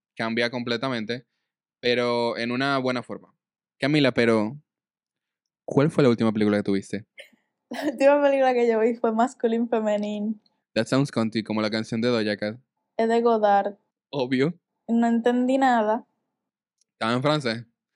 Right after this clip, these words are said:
Speaker 1: ¿No le
Speaker 2: ¿Eh?
Speaker 1: pusiste subtítulo?
Speaker 2: Sí, le puse subtítulo, pero
Speaker 1: No sé
Speaker 2: que
Speaker 1: por qué no entendiste.
Speaker 2: porque yo no entendí. No ent-, o sea,
Speaker 1: ¿De qué trata?
Speaker 2: a él le gusta a ella.
Speaker 1: Ujú.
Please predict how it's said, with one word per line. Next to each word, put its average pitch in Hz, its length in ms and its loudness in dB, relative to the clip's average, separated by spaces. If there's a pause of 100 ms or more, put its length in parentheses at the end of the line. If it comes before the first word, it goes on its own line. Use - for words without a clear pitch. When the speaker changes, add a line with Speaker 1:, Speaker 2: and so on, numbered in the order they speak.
(140)
Speaker 1:
¿No 120 100 2
le 123 60 6
Speaker 2:
¿Eh? 143 40 4
Speaker 1:
pusiste 156 280 0
subtítulo? 131 520 -4
Speaker 2:
Sí, 262 200 2
le 320 120 6
puse 339 240 2
subtítulo, 262 500 2
pero 226 140 4
Speaker 1:
No 220 60 -2
sé 262 100 4
Speaker 2:
que 247 60 6
Speaker 1:
por 185 100 2
qué 147 80 0
no 135 60 -4
entendiste. 135 600 0
Speaker 2:
porque 294 220 4
yo 311 80 4
no 294 60 4
entendí. 302 600 2 (140)
No 247 140 2
ent-, 302 320 4
o 285 60 4
sea, 285 160 4
Speaker 1:
¿De - 100 4
qué 147 100 2
trata? 117 480 -2 (540)
Speaker 2:
a 254 200 6
él 359 300 0
le 254 180 2
gusta 247 300 2
a 240 80 4
ella. 226 320 2 (960)
Speaker 1:
Ujú. 123 320 -6